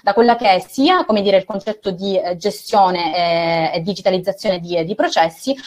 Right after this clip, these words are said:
nonché anche, come dire, quella che è la sensibilizzazione e il training dei nostri operatori, in modo tale da, come dire, fam-, farli fami-, familiarizzare sempre di più in maniera, come dire, anticipa-, anti-, anticipatoria rispetto a queste soluzioni e nuove tecnologie,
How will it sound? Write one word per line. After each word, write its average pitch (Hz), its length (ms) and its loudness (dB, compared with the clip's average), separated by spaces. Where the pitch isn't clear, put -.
nonché 330 300 4
anche, 190 300 2
come 208 160 0
dire, 180 180 2
quella 208 200 4
che 208 80 2
è - 20 2
la 180 80 2
sensibilizzazione 214 1200 -4
e 214 60 -6
il 214 100 -6
training 180 420 0
dei 180 100 -2
nostri 175 260 -8
operatori, 185 640 2
in 208 60 -2
modo 247 200 4
tale 180 200 2
da, 175 240 2
come 190 160 0
dire, 170 240 0
fam-, 262 260 2
farli 247 320 2
fami-, 220 300 -2
familiarizzare 220 680 2
sempre 247 400 -2
di 196 180 -2
più 233 140 -2
in 180 140 -2
maniera, 196 240 0
come 180 160 -4
dire, 185 100 0
anticipa-, 175 560 -4
anti-, 180 300 -14
anticipatoria 185 920 0
rispetto 214 340 0
a 190 60 0
queste 185 420 2
soluzioni 202 520 -2
e - 20 -2
nuove 190 240 0
tecnologie, 196 680 2